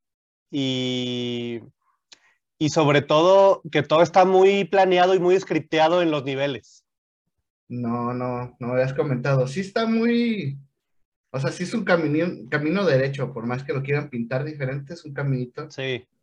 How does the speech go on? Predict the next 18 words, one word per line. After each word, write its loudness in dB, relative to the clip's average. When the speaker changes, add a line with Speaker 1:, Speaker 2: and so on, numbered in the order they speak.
Speaker 2:
derecho. -10
Speaker 1:
Bueno, 6
sabes, 6
de, 6
de 2
hecho 4
la 6
linealidad 4
no 0
me 0
molesta 0
tanto -2
como -2
el 0
hecho 0
de 0
que -4
tú, 2